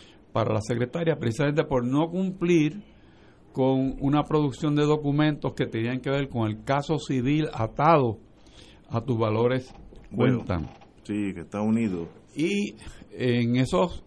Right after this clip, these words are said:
Speaker 1: en esa situación, pues todo el mundo dijo, "Caramba, pero ¿por qué llegar a ese extremo?". Pues un poco sabiendo ahora la naturaleza de información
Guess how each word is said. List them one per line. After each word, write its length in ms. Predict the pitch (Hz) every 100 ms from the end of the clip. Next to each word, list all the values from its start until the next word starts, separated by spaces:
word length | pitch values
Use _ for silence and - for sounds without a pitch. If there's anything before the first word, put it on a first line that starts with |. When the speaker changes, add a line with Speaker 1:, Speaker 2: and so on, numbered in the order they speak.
| -
Speaker 1:
en 120 | 123
esa 200 | 127 147
situación, 520 | 139 160 160 165 165
pues 140 | 170 156
todo 160 | 147 139
el 60 |
mundo 280 | 143 143 143
dijo, 200 | 139 113
"Caramba, 340 | 123 147 196
pero 360 | 156 131 110 107 - - - - -
¿por 260 | 120 107
qué 380 | 110 139 151 151 - 107
llegar 260 | 117 120 127
a 40 |
ese 160 | 131 135
extremo?". 600 | 123 147 180 156 107 92 - - - - - -
Pues 120 | 123
un 100 | 165
poco 520 | 170 175 175 170 170 - - -
sabiendo 500 | - 127 127 139 143
ahora 200 | 143 151
la 160 | 143 131
naturaleza 520 | 120 123 117 113 147
de 80 | 139
información 1120 | 131 - 139 127 123 - 156 165 120 110 107